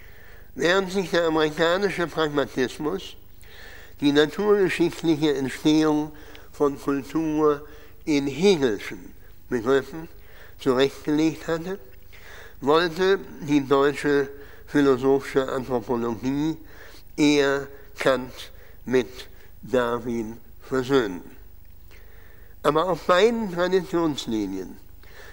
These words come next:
ist eine fruchtbare Kommunikation mit den einschlägigen naturwissenschaftlichen Disziplinen spätestens seit der Mitte des vergangenen Jahrhunderts abgebrochen.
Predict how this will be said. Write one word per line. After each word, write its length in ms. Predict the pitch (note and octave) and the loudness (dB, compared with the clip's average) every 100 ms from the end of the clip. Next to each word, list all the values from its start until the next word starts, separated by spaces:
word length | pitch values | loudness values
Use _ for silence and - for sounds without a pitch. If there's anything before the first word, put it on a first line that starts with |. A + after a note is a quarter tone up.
| - | -4
ist 240 | E3+ D#3+ | -2 0
eine 300 | G3 E3 D3 | 0 2 2
fruchtbare 1040 | C3+ D3 G#3+ - - E3 F3 F3+ F3+ F3+ F3 - - - - | 0 2 0 0 -2 0 2 0 -2 -6 -8 -14 -18 -18 -6
Kommunikation 1200 | - E3+ E3+ D#3 D3+ C3 - D#3 E3 E3+ F#3 F#3+ - - - - - | 0 2 2 0 0 0 -2 0 0 0 -2 -6 -12 -16 -18 -16 -6
mit 180 | F3+ G3+ | 0 2
den 180 | D#3 D3 | 2 0
einschlägigen 1040 | D#3+ E3+ G3 - F3+ E3+ E3+ E3 E3 D#3+ | 2 2 2 -2 0 2 2 2 2 2
naturwissenschaftlichen 1120 | C3+ B2 - E3 D#3 D3+ D#3 D3+ D3 D3 C3 | 0 0 0 0 0 0 0 0 0 0 0
Disziplinen 960 | B2+ B2+ - A#2 C3+ C3+ D3 D#3+ F3 E3 - - - - - | -2 -6 -6 -6 -2 0 0 -2 -4 -10 -14 -18 -18 -18 -16
spätestens 1000 | - - F3 E3+ E3+ D3+ - D3 C#3+ - - - - - | -12 0 2 2 0 -6 -6 -6 -6 -12 -16 -18 -18 -4
seit 220 | D3+ D3+ | 0 2
der 100 | C#3 | 2
Mitte 480 | A#2+ D3 C3+ C#3+ C#3 - - - | 2 0 2 0 0 -8 -18 -8
des 140 | C#3 B2+ | -6 -4
vergangenen 800 | C3 A2 C3 C3+ C3+ B2+ B2+ - - | -2 0 2 2 0 -4 -4 -8 -4
Jahrhunderts 840 | C3 A2+ A#2 A2+ A2+ A2 - - - - - - | -2 -2 -2 -2 -2 -4 -6 -14 -14 -18 -10 -4
abgebrochen. 800 | C#3 - A#2 G2 F#2+ F2 - | -4 -2 -6 -4 -6 -8 -10